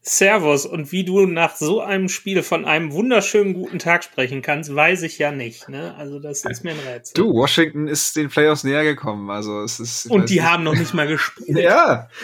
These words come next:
Speaker 2: ganz, ganz einfach. Einfach Seahawks machen lassen.
Speaker 1: Mhm, genau.
Speaker 2: Äh, dann freut sich die gesamte N F C East.
Speaker 1: Um
Speaker 2: Die
Speaker 1: Gottes Willen.
Speaker 2: Ja, die, momentan die gesamte N F C East in den Playoffs. Also es ist
Speaker 1: Ja.
Speaker 2: auch Wahnsinn. Das hättest du letztes Jahr auch keinem erzählen können.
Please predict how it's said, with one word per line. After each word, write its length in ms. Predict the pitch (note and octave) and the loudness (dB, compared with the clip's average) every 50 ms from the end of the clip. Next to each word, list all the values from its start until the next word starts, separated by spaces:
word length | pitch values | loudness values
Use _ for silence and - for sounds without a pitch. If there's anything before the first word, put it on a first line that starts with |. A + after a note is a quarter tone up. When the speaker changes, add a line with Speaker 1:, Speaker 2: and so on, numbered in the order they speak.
| G3 D#3 - - | -6 -6 -4 -2
Speaker 2:
ganz, 360 | - C#3+ F3 G#3+ A3+ - - | 0 0 0 0 -4 -4 0
ganz 300 | - E3+ E3 F3 E3 D#3+ | 2 2 2 2 -2 -4
einfach. 420 | C#3 C#3+ D3+ D#3 D3+ - A2+ G#2+ | -4 -2 -2 -2 0 -2 -2 0
Einfach 260 | A2+ D3+ D#3 D3+ E3 D3 | 0 -2 0 2 0 0
Seahawks 380 | - - F3 D#3 D3+ D3 - | 2 2 2 2 2 2 2
machen 200 | D3 C#3+ C3+ C3+ | 0 0 0 2
lassen. 400 | B2+ B2+ B2 A#2 B2+ B2+ A#2+ A#2+ - - - - | 2 0 2 0 0 -2 -4 -8 -14 -20 -16 -8
Speaker 1:
Mhm, 440 | - F#3+ E3+ D#3+ D#3 D#3 E3 F3+ F3 | -6 -4 -4 -2 -4 -4 -4 -4 -4
genau. 380 | - C3+ B2 A#2 A#2 A2+ A2+ A2 | -2 2 4 6 6 6 6 4
Speaker 2:
Äh, 60 | A2+ A#2 | 2 0
dann 160 | - B2 A#2 A2+ | 0 0 0 0
freut 300 | A#2 - B2+ B2+ B2 - | 0 2 2 2 2 0
sich 100 | B2 A#2 | -4 -4
die 140 | A#2 A#2 | -4 -2
gesamte 360 | A2+ A2+ G2+ G#2 A2 A2+ A#2+ G#2 | -2 0 0 0 2 2 0 0
N 120 | G#2+ A2 | 0 -2
F 100 | G#2+ G#2 | -2 -2
C 120 | - A#2 | -4 -4
East. 420 | G#2 A2 G#2+ A#2 - - - - _ _ | -4 -4 -6 -6 -6 -8 -8 -12 _ _
Speaker 1:
Um 200 | _ E3+ E3+ E3+ | _ -2 0 2
Speaker 2:
Die 100 | E3+ D#3+ | 4 6
Speaker 1:
Gottes 440 | D#3+ E3+ E3 - G#2 C#3+ C#3 C3 - | 6 6 4 4 2 0 -2 -2 -2
Willen. 400 | C#3+ C#3+ C#3 C#3 C3 C3 C3 C3 - _ - - - | -4 -4 -4 -2 -4 -6 -8 -12 -16 _ -20 -6 -2
Speaker 2:
Ja, 220 | A#2 A2+ A2 A2+ - - _ _ _ _ - | 0 0 0 -2 -4 -10 _ _ _ _ -2
die, 260 | A#2 A2+ A2+ - - B2+ A#2+ | -2 0 0 -2 -8 -8 -2
momentan 520 | B2 C3+ C#3 D#3 C#3+ - D3 D3 D#3 D#3+ | 0 2 2 2 4 4 4 6 6 4
die 80 | D3+ C#3 | 4 2
gesamte 340 | C3+ B2+ C#3 C#3+ C#3 C#3+ D3 | 4 4 4 4 4 4 4
N 80 | C3+ C3+ | 4 4
F 100 | C3+ B2+ | 2 2
C 100 | - - | 0 -2
East 260 | G#2+ A#2+ B2+ A#2+ - - | -2 0 0 0 0 -2
in 40 | G#2 | -4
den 120 | G#2 A2+ | -6 -6
Playoffs. 420 | A#2 A2 F#2+ D2+ D2+ A#2 A#2+ - | -4 -4 -4 -2 -4 -4 -6 -6
Also 180 | A#2 A#2 A#2 A#2+ | -4 -2 -2 0
es 80 | A#2 A2+ | 0 0
ist 120 | F#2+ - | -2 -2
Speaker 1:
Ja. 40 | A2+ | -4
Speaker 2:
auch 100 | A2+ A#2 | -2 0
Wahnsinn. 360 | F#2+ F#2 G#2 G#2 - G#2+ A#2+ | 0 0 0 -2 -6 -8 -8
Das 180 | - B2 A#2 - | -6 -6 -4 -2
hättest 180 | C#3 B2+ - C3 | -2 -2 0 2
du 80 | B2+ | 4
letztes 300 | B2 B2+ B2+ B2+ C3 A#2+ | 4 4 4 2 0 0
Jahr 120 | B2 B2 - | 0 0 0
auch 120 | A#2+ - | -2 -2
keinem 220 | - - A#2 A2 | -2 -2 -2 -2
erzählen 320 | G#2 A2 - - A#2 A2+ A#2 | -2 -6 -6 -6 -6 -6 -8
können. 240 | - A2 A#2 A#2+ | -10 -12 -14 -14